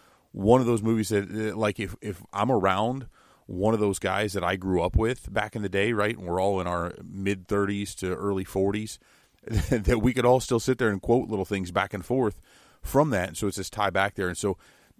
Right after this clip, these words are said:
I, I wanna say it was a couple years ago, we're at a hotel or something and, and just, you know, didn't have a, a very good television signal or, or choices. And so I pulled up, I think it was on Netflix at the time, or I found it somehow, bought it on Amazon, I don't know,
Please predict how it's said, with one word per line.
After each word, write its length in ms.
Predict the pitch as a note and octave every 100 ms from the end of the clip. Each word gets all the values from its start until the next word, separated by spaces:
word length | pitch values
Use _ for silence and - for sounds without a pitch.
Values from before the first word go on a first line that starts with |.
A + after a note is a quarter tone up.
| -
I, 140 | A2+
I 60 | A#2
wanna 180 | B2+ E3+
say 120 | D3
it 20 |
was 80 | A2+
a 40 |
couple 200 | - G2
years 200 | G2 F#2+
ago, 300 | F2+ F2+ F2 - _ _ _ _ _ _ _ _ -
we're 160 | A2+
at 60 | A2
a 40 |
hotel 340 | A2 G#2 G#2+ G2+
or 100 | G2
something 380 | G#2 F#2 G2+
and, 140 | F#2 F2+
and 220 | F2+ F#2
just, 300 | F2 - -
you 240 | F#2 E2
know, 200 | E2 D#2+ -
didn't 180 | - G#2+
have 140 | G#2+ F#2
a, 60 |
a 240 | F2+ E2 -
very 280 | F2 G#2
good 360 | F2+ F#2+ F#2+ E2+ _ _ _ _
television 520 | - A#2 A2+ G2+ F#2+ F#2
signal 440 | - G#2+ G2 F#2+
or, 220 | F#2 F2
or 140 | F2 F2
choices. 540 | - G#2 G2+ A2 G2
And 100 | F#2
so 140 | - G2+
I 80 |
pulled 300 | F#2+ - G#2+
up, 180 | G#2 G2
I 320 | - - -
think 120 | - G3
it 40 |
was 100 | A#2
on 120 | F#2+
Netflix 420 | F2 F#2 G#2+ G2+
at 60 | F#2+
the 60 | F#2
time, 300 | G2+ F#2 F2+
or 80 |
I 40 | E2
found 260 | - F#2+
it 60 | F2+
somehow, 300 | F#2 F2 F2+
bought 180 | E2 F#2
it 60 | F2+
on 100 | F2
Amazon, 340 | F2 F2 F2
I 100 | F#2
don't 100 | E2
know, 120 | D#2+